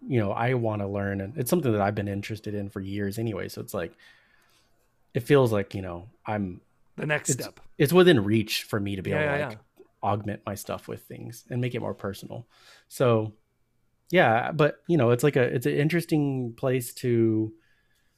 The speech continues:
Speaker 1: have artists come together as, like, communities and do things together. Um,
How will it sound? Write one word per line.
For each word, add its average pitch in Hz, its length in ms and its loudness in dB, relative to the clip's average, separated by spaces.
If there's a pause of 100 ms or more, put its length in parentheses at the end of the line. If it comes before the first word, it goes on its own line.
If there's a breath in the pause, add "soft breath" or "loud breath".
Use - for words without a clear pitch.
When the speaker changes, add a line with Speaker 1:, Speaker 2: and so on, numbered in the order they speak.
(160 soft breath)
Speaker 1:
have 139 320 0
artists 117 420 -2
come 120 240 -4
together 107 400 -2
as, 104 120 -4
like, 110 180 -4 (260)
communities 104 680 -2
and 98 140 -6
do 104 180 -2
things 101 280 -6
together. 98 720 -4
Um, 98 500 -6